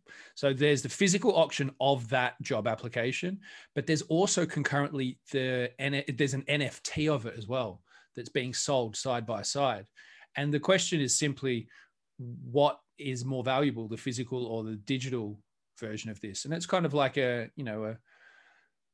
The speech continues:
just a, a, it's, it's a good philosophical question as to what is value and where does value exist. Now, last time I checked, the physical object was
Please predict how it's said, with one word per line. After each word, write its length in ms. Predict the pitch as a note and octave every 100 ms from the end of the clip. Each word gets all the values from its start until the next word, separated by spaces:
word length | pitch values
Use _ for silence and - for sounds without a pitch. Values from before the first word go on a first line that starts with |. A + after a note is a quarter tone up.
| -
just 240 | F3+ E3+
a, 60 | F3+
a, 440 | F3+ F#3 F#3+ F#3+
it's, 120 | F3
it's 280 | F#3 F3 F3+
a 20 |
good 120 | F3+ F3
philosophical 560 | F3 - E3 F#3+ E3
question 400 | D#3 C#3+ - C3+
as 140 | B2+ -
to 540 | - C#3+ C3+ C3+ A#2+
what 300 | A#2 D3 D#3+ -
is 300 | D#3 C#3+ B2+
value 440 | B2 B2+ D3+ D#3
and 120 | B2+ B2+
where 140 | B2+
does 140 | A#2+
value 260 | A#2 B2 A2+
exist. 560 | A2 G#2+ D#3 A#2 - C3+
Now, 220 | A#2+ A#2
last 280 | C3+ C#3 -
time 120 | A#2
I 80 | G#2+
checked, 280 | - G#2+
the 80 | -
physical 520 | - B2 A2+ A#2 G#2+ -
object 420 | G2+ A2+ G2 -
was 260 | G2+ F#2